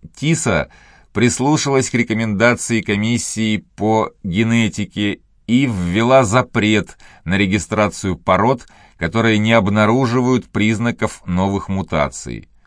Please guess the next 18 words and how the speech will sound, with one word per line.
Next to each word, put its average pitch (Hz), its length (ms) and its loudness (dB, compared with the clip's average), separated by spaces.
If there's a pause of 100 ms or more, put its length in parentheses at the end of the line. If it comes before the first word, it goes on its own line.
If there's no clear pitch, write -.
(520)
Существующие 117 840 -2
мутации 117 720 0
закреплены 110 800 -2
исключительно 104 920 -2
за 92 180 -2
признанными 113 680 -2
на 95 120 -2
сегодняшний 85 680 -4
день 90 280 -4
породами. 67 720 -4 (880)
Как 82 300 -4
отметил 87 480 -2
один 85 220 -2
из 80 100 -4
членов 80 400 -6
комиссии, 117 720 -2 (440)
это 110 340 2
остановит 113 880 0